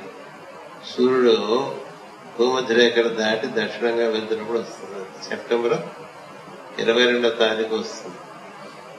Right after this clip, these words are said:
ఈ రెండు చాలా పర్వదినాలు. ఎందుచేతంటే భూమధ్య రేఖ సూర్యుడు దాటుతున్న సందర్భంలో భూమధ్య రేఖ ప్రాంతంలో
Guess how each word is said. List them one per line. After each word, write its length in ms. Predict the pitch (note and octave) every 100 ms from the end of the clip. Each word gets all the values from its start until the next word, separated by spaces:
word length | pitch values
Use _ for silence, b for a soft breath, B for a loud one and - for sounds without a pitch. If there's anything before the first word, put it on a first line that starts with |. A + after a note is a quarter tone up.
| - - - - - -
ఈ 40 | A2+
రెండు 240 | A2+ B2+
చాలా 320 | A#2+ A2 A2+
పర్వదినాలు. 640 | A2 G#2+ A2+ B2 B2+ A#2+ A2
ఎందుచేతంటే 960 | A2+ A2 A#2 A2+ A2 A#2 B2+ B2+ - - - - - - - - - - - - - - -
భూమధ్య 300 | A2+ C3 B2 A2
రేఖ 180 | A#2+
సూర్యుడు 540 | A#2 A#2 A2 A2+ A#2+ A2
దాటుతున్న 380 | A2 A2 A2+ A2
సందర్భంలో 880 | A2+ G#2+ A2 G2+ G#2+ A2+ D#3+ D#3+ - - - - G#2
భూమధ్య 400 | A#2+ B2 A#2+ A2+
రేఖ 180 | A2+ A2+ A2
ప్రాంతంలో 680 | G#2+ G#2+ A2 G#2+ A2+ A2+